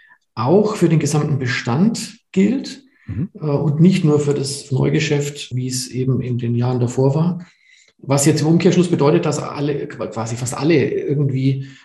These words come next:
Speaker 1: ihre Bestände angucken mussten und die Verträge anfassen,
Speaker 2: Ja.
Speaker 1: äh, um zu gucken, A, ist der Zuschuss, den ich bezahle, wenn überhaupt schon einer da ist, auch hoch genug und ist es auch sauber in den arbeitsrechtlichen Verträgen dann verankert, dass mir dann eben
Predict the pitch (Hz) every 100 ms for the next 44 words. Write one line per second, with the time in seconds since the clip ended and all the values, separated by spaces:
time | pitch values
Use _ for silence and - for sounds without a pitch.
0 | - 147 123 127 180 175 156 131 143 135
1 | 131 151 - 156 147 147 135 135 143 -
2 | 135 160 131 131 143 135 175 175 - -
3 | - 107 - 139 139 139 147 143 156 185
4 | 180 165 139 160 175 175 - 196 - 165
5 | 156 185 175 185 160 147 139 135 139 139
6 | 160 165 - 151 143 123 160 - 151 120
7 | 120 127 175 160 131 127 175 196 190 190
8 | 196 - 139 - 131 131 131 - 123 127
9 | 131 131 - - - _ 139 135 131 139
10 | 135 135 135 - 135 123 135 131 123 135
11 | 131 131 123 123 123 175 196 196 - -
12 | - - 127 123 143 143 123 131 131 135
13 | 135